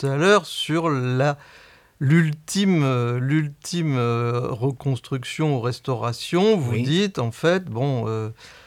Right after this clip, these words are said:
Speaker 1: qu'on ne peut pas être certain de
Speaker 2: Hmm.
Speaker 1: cela. Vous, vous affirmez même que vous êtes certain du contraire.
Speaker 2: Ah, ah, bien entendu. Bah, d'abord, vous l'avez, euh, dit, euh, tout à l'heure, le, je n'ai,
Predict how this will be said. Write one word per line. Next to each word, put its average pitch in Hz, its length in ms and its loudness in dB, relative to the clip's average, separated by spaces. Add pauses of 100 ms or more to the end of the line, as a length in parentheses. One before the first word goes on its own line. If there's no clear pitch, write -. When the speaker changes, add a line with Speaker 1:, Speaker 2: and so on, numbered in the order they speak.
(200)
Speaker 1:
qu'on 131 140 -2
ne 120 60 2
peut 127 140 -6
pas 156 180 -4
être 139 220 -6
certain 185 720 -2 (460)
de 131 140 -2
Speaker 2:
Hmm. 190 40 4
Speaker 1:
cela. 165 340 2
Vous, 127 360 -2
vous 131 200 2
affirmez 139 300 0
même 180 180 4
que 147 100 -4
vous 120 240 -2
êtes 127 120 -4
certain 151 200 -4
du 135 80 -4
contraire. 117 380 -6 (240)
Speaker 2:
Ah, 165 140 2
ah, 170 140 4
bien 165 240 2
entendu. 202 360 0
Bah, 139 140 2
d'abord, 160 280 4
vous 147 140 -2
l'avez, 127 440 0
euh, 117 200 -2
dit, 135 340 -2
euh, 117 80 0
tout 131 220 -6
à 156 80 0
l'heure, 185 260 2
le, 127 240 0 (280)
je 113 180 0
n'ai, 123 500 0